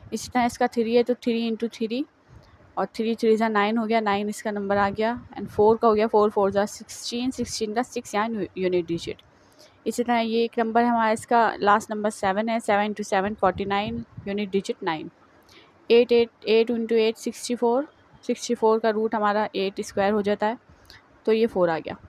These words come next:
अब ये ज़ीरो है, ज़ीरो का कोई root, कोई square कुछ नहीं होता, ज़ीरो ही रहता है।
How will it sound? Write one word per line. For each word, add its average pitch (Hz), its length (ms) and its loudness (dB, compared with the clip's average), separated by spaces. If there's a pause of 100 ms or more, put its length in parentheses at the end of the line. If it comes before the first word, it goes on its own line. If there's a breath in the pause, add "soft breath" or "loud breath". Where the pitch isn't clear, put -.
(120)
अब 208 80 -4
ये 233 60 0
ज़ीरो 240 320 2
है, 277 120 6
ज़ीरो 254 300 2
का 262 200 4
कोई 254 260 2
root, 233 320 2
कोई 233 140 4
square 208 340 0
कुछ 220 220 -4
नहीं 226 80 -4
होता, 226 220 0
ज़ीरो 202 260 -2
ही 175 80 -2
रहता 165 260 -6
है। - 80 -14